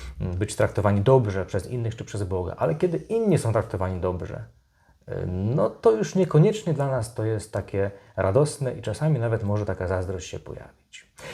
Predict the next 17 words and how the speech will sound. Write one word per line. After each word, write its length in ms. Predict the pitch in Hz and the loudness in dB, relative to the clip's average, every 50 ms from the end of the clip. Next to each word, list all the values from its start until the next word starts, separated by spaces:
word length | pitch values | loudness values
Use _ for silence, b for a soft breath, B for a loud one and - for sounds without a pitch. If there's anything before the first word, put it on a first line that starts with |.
| B B B B - | B B B B 2
Jednak 380 | 120 127 160 165 156 - - | 4 6 6 4 2 2 2
Pan 160 | - - 135 | 4 6 8
Jezus 320 | 190 233 226 202 170 151 - - _ | 8 6 6 4 0 -4 -8 -2 _
opowiada 440 | - - - 120 131 - 190 190 165 | 0 2 4 4 6 6 6 6 6
tę 120 | - 135 | 4 0
przypowieść 800 | - - - - 104 - 135 147 120 110 104 104 - - - - | -4 -4 -6 -6 0 4 4 4 4 4 0 -2 -2 -6 -12 -12
o 120 | - 101 | -12 -6
pierwszych 520 | - - 123 143 156 147 - - 113 - | 0 2 4 4 4 2 0 -6 -8 -8
i 60 | 107 95 | -6 -8
ostatnich, 640 | 98 - - - 123 139 139 - - 110 101 101 | -8 -4 0 2 2 2 2 -2 -6 -8 -6 -6
o 60 | 98 95 | -8 -6
tym 160 | - 101 95 | -4 -4 -4
zrównaniu 500 | 92 - 113 104 117 131 131 139 131 123 | 0 0 2 2 4 4 4 4 2 0
tych 180 | 120 117 - | 0 -2 -4
ostatnich 460 | - 104 - - 120 113 113 113 101 - | -4 -8 -2 -2 -2 -2 -2 -4 -6 -6
z 40 | |
pierwszymi, 640 | - - 104 104 - - - 107 95 104 135 180 175 | -6 -6 -6 -6 -6 -6 -6 -4 -2 -2 -2 -4 -4